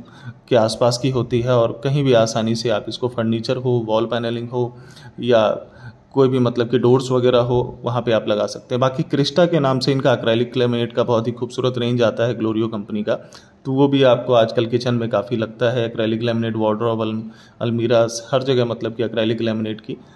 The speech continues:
मतलब लोग इसको काफ़ी पसंद कर रहे हैं आज के दिन में। उसके अलावा इनके चारकोल सीट्स की बहुत खूबसूरत रेंज आती है, जो कि आप, ये आप सामने देख रहे हैं। इसमें बहुत सारे डिज़ाइंस जो मार्केट में अभी अवेलेबल भी नहीं है, उस तरीके के ये डिज़ाइंस लेके आए हैं मार्केट में।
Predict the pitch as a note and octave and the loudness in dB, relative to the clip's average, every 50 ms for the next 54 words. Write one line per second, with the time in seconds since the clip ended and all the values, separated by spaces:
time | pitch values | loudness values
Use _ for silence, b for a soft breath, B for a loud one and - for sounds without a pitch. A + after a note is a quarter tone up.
0 | B B B B _ _ _ _ _ _ - D3 D3+ C#3+ C#3+ C#3+ C#3 B2+ C3 C3 | B B B B _ _ _ _ _ _ -2 -2 0 2 4 4 4 6 6 6
1 | C3 C3+ C3+ C3 B2+ B2+ - C#3+ C#3 - C3 A#2 A#2 - D3+ - C3+ B2 - A#2 | 4 4 4 2 0 0 -2 -4 -2 0 0 0 2 0 0 0 0 -2 -2 -4
2 | A2+ A2+ A2 A2 G#2 - G#2 A2+ G#2 G#2 G#2 - - - - - A2 A#2 B2 C3 | -6 -2 0 0 0 -2 -4 -8 -8 -8 -8 -10 -10 -12 -12 -10 -6 -4 -2 -2
3 | B2+ - - D#3+ D#3 D#3+ D#3 D#3 D#3 D3+ D3+ C#3 - D3+ C#3+ - - A#2+ A2+ A#2 | -2 2 4 4 6 6 6 6 4 2 2 0 -4 -4 -2 0 2 2 2 2
4 | - C#3+ C#3+ C#3+ C3+ - C#3 C#3 C3+ - - - D3 C3+ A2+ A#2 B2 B2 B2 B2 | 0 -2 -2 -2 -2 -4 -6 -6 -6 -8 -6 -4 -4 -4 -4 -2 0 0 0 0
5 | B2 C3+ B2+ B2+ B2+ C3+ C3+ B2+ A#2+ B2 B2 B2 B2 A#2+ A#2+ A#2 A2+ - B2+ B2 | -2 -4 -6 -4 -4 -4 -4 -4 -4 -4 -2 -2 0 2 2 2 2 0 -2 -4
6 | B2+ B2 A#2+ B2 B B B B B B - B2+ C3 B2+ B2+ B2 A#2+ B2 B2+ B2 | -4 -4 -6 -8 B B B B B B -2 -2 0 2 2 2 2 2 2 2
7 | A#2+ A2+ A2+ A#2 - - A2+ G#2+ A#2 B2 A#2+ A#2+ A2+ A#2 A#2 B2 B2 B2 B2+ D3+ | 2 2 2 0 -2 -4 -4 -2 -2 -2 0 -2 -2 -2 -2 -4 -6 -6 -6 -8
8 | C3+ B2 - D3+ D3 - E3 E3 E3 D#3 C3+ A#2 A2+ A#2+ C3 D3+ D3 C3+ - C#3+ | -8 -8 -8 -8 -4 0 2 4 4 4 4 4 4 2 2 2 0 -2 -2 -2
9 | C#3 B2+ A#2 A2+ A2+ A2+ C3+ C3 C#3 C#3 B2+ B2 C#3 C#3+ B2+ A2+ G#2+ A2+ A2 A2 | 0 2 2 0 0 -2 -4 -6 -4 -2 -2 0 2 2 2 2 2 0 0 0
10 | C3+ C#3+ C#3 D3+ C#3 C3 A#2+ G#2+ G2 F#2 - - B B B B B B B B | 0 0 0 0 -2 -2 -2 -4 -4 -6 -10 -14 B B B B B B B B
11 | D3 C#3+ - D3+ C#3+ C#3+ C#3 C#3+ C#3+ C3+ D3 D3 C#3+ C#3 C3 A#2 G#2+ G#2+ A2 A2+ | -6 -4 0 0 0 2 2 0 0 0 2 2 2 2 2 2 0 0 0 0
12 | B2 C3+ B2+ B2+ A#2+ A#2+ A#2 C#3 B2 A#2+ A#2+ A#2 B2+ C3+ A#2+ A2 G#2+ G#2 B2 B2+ | 0 0 0 -2 -2 -2 -2 -2 0 0 0 0 -2 -2 -2 -2 -2 -2 -2 -4
13 | C#3 B2+ A#2+ G#2+ - | -6 -6 -6 -8 -10